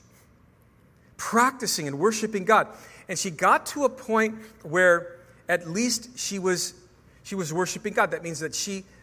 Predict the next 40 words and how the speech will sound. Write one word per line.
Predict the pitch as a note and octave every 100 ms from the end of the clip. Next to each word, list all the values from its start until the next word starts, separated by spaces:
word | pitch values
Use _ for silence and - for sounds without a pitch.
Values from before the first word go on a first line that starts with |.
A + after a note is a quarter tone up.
| -
seeks | - - - G3 -
God. | F3 F3+ F3 B2+
For | -
you | E3+ G#3+
that | G3+ F3
might | D#3+ F#3 G3
not | F#3
be | F#3 D3+
saved | - D3+ D3+
here, | F3+
you're | F3
listening | E3+ E3+ F3 D#3
online, | D3 D3+ D3+
you're | C#3+
not, | D#3+ - - - -
might | D3 D#3+
not | C#3
be | C#3
saved. | - E3+ - - - G3
Understand | C4+ D#4 - A3 G3 F#3+ - - - _ _ _ -
there's, | G3 -
there's | - F3
God's | - F3 G3 B3 -
part | - E3 C#3+
in |
this | B2 B2 -
as | C#3
he's | E3+ -
orchestrating | G3+ A3 G#3+ - - F#3+ F#3 F#3 F#3 F3
the | D#3+
events | B2+ D#3+ F3
of | - C#3+ -
Paul | F3 E3 D#3+
to | D3+
bring | E3 D3+
the | C#3
message | C#3 F3+ G#3+ - C#3 -
to | - A#3+ B3+
these | G3+ C3
people. | - A#2+ - G2+ A2